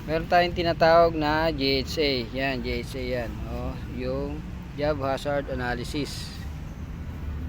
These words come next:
So, bandang taas, lalagay ko dyan yung pangalan ko, anong petsa, sa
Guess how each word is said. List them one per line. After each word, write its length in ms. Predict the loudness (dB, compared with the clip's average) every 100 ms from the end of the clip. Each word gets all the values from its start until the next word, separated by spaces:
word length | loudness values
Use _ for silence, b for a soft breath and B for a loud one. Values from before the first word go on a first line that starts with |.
| -6 -6 -6 0
So, 240 | 4 4 4
bandang 320 | 2 2 2
taas, 560 | 6 8 6 4 -2 -6 -6 -8 -10 -10 -10 -10 -10 -10 -6
lalagay 320 | -2 -2 -2
ko 80 | -2
dyan 240 | 0 0
yung 40 | 0
pangalan 320 | 2 2 0 -2
ko, 320 | -2 0 -2 -6 -10 -8
anong 160 | -6 -2
petsa, 640 | -2 -2 0 2 2 0 -2 -8 -8 -8 -8 -8 -8 -8 -8 -6 -6 -6 -6 -6 -4 -4
sa 100 | -4